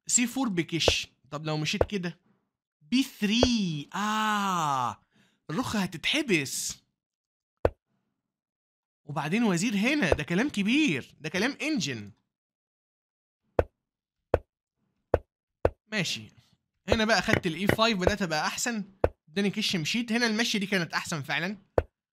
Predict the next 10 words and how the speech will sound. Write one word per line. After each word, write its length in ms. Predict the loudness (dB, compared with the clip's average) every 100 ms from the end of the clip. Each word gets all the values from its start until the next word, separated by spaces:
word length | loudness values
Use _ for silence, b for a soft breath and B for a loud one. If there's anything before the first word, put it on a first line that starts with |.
| _ _ _ _ _ _ -2
هقول 180 | 2 2
لك 160 | 2
ليه. 340 | 2 2 0 _ _ _ _ -12
دي 400 | -2 0 0 0 -4 _ _ _ _ _ _
كل 200 | 0 4
ده 100 | 4
فاشل، 420 | 4 2 2 -4 -12 _ _
اللي 100 | 0
هو 160 | 4 4
ده. 280 | 2 -2